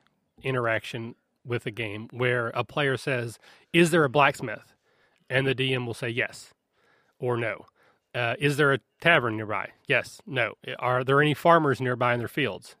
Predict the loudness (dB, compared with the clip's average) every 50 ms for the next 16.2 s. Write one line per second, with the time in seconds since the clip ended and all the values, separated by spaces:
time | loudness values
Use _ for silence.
0 | _ -2 0 0 -2 -4 -8 -10 -8 -6 -6 -6 -8 -12 _ _ _ -20 -20 _
1 | _ _ _ _ _ 0 2 4 4 4 2 0 -2 0 2 2 4 6 6 6
2 | 4 4 2 2 2 2 2 0 -2 -2 -2 -2 -2 0 0 0 0 0 0 2
3 | 2 2 0 0 0 -2 -2 0 0 2 4 4 4 2 0 -4 -10 -16 -20 -20
4 | _ -6 -4 -2 0 0 -2 -2 0 -2 -2 -2 -4 _ -6 -6 -6 -4 -4 -4
5 | -4 -4 -4 -4 -2 -2 -4 -4 -4 -4 -4 -4 -4 -4 -4 -2 2 4 6 6
6 | 6 6 2 -2 -2 -4 -6 -4 -4 -4 -2 0 2 4 4 4 4 2 0 0
7 | 0 -2 -2 -2 -2 -2 -2 -4 -6 -6 -2 0 0 0 0 -2 -6 -6 -4 -4
8 | -4 -4 -6 -8 -12 -10 -10 -10 -6 -4 -2 -2 0 -2 -4 -6 -8 -12 -16 -20
9 | -20 -20 _ _ _ 0 2 2 2 2 2 4 6 6 6 4 4 0 0 0
10 | -2 -4 -4 -6 -4 -4 -4 -4 0 2 4 4 4 4 2 2 0 0 -2 -2
11 | -2 -4 -6 -8 -12 _ _ 0 2 2 0 -2 -6 -6 -8 -10 -2 2 2 2
12 | 2 2 -2 -4 -6 -8 -8 -6 -6 -6 -6 _ -18 -20 -20 _ _ 2 2 2
13 | 2 2 2 6 6 8 8 6 4 2 0 2 4 4 4 4 6 6 6 8
14 | 8 6 4 2 0 -2 -2 -2 -2 -2 -2 -2 0 -2 -4 -2 0 2 4 4
15 | 4 2 2 2 2 2 4 6 6 8 8 8 6 4 4 4 4 4 4 4
16 | 4 4 2